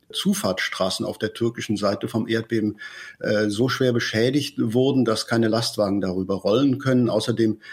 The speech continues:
der wichtigste Flughafen auf türkischer Seite für die Anlieferung von Hilfsgütern, äh, ist, äh, schwer beschädigt und außer Gefecht. uno und türkische Regierung be-,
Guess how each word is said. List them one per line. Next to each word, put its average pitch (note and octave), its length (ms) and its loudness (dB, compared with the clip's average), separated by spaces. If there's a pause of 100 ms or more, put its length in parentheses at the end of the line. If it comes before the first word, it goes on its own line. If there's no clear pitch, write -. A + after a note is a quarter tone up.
(220)
der G#2 140 2
wichtigste A#2+ 720 0
Flughafen B2+ 840 0
auf A2 160 -2
türkischer A#2+ 380 0
Seite A2 320 0
für A#2 100 -4
die A2 140 0
Anlieferung A2+ 800 2 (420)
von A#2+ 240 2
Hilfsgütern, B2 840 2
äh, A#2+ 180 2
ist, - 400 -2
äh, A#2 160 2
schwer A#2+ 240 0
beschädigt A#2+ 560 0
und A2 140 0
außer A2+ 320 0
Gefecht. - 640 -2 (800)
uno D#3+ 400 6
und A#2+ 340 2
türkische B2+ 360 0
Regierung D3 580 4
be-, B2 120 0